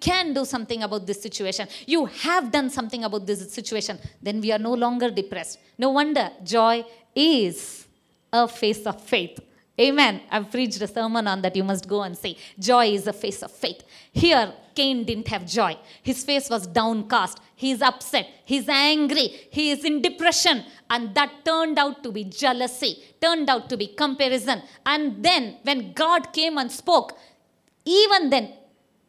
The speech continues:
God could not talk him out. Why? God is almighty. God is capable. God is powerful. But it was a decision that Cain had to make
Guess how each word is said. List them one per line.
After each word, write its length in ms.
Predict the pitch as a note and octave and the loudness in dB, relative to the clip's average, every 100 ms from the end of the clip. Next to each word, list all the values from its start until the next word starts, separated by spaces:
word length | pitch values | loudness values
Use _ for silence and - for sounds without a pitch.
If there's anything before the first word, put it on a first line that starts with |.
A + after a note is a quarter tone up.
| F#3+ | 0
God 380 | C#4 C#4+ C#4+ - | 2 2 0 -8
could 200 | C4+ G3+ | -8 -2
not 340 | C4 C4+ - | -2 -2 -2
talk 280 | C4+ C4 - | 0 0 -2
him 160 | C4 - - - | -2 -4 -4 6
out. 440 | C#4 A3 - - - _ | 6 6 -2 -14 -18 _
Why? 480 | G3+ B3 E4+ B3 E3+ - _ _ _ _ _ - | 2 4 4 2 -4 -12 _ _ _ _ _ -6
God 280 | G3 F#3+ G3 | -2 -2 0
is 200 | D#4+ C#4+ | 0 2
almighty. 640 | A#3 G3+ F3+ E3 - D#3 - | 0 0 -6 -10 -12 -16 -10
God 320 | - A3+ A3 C4 | 0 2 2 0
is 160 | G4+ | -2
capable. 560 | - D#4+ C#4 G3+ F3 D#3 F#3 | -4 -4 -4 -6 -6 -10 -4
God 300 | C4 A#3+ C4 | 0 0 0
is 200 | A4+ - | -2 -2
powerful. 540 | - C#4 C#4 C#4 A#3 - - - | 0 2 2 0 -2 -4 -14 -4
But 240 | B3 C4+ | 0 0
it 100 | C4 | 0
was 220 | B3 A#3+ B3 | 0 2 2
a 80 | |
decision 800 | G#3 G3 F#4 G4 G#4+ F#4+ B3+ A#3 | -2 2 2 2 -2 -4 -4 -2
that 240 | A#3+ A3+ - | -2 -2 -2
Cain 260 | F4+ G4+ | -2 -2
had 380 | E4 - F#4 A4+ - - | -6 0 2 2 0 0
to 180 | A#4 F#4 | 0 4
make 300 | C#4+ G3 | 2 2